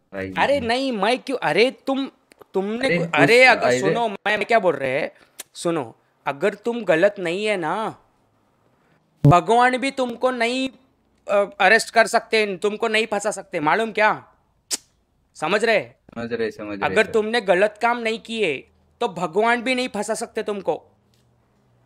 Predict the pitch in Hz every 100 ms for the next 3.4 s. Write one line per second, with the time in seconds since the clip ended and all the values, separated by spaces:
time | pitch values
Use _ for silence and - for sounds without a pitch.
0 | _ _ _ _ _ _ _ - - _
1 | - 214 262 220 220 233 226 208 196 233
2 | 247 277 - 214 - 226 - 277 233 208
3 | 262 262 262 226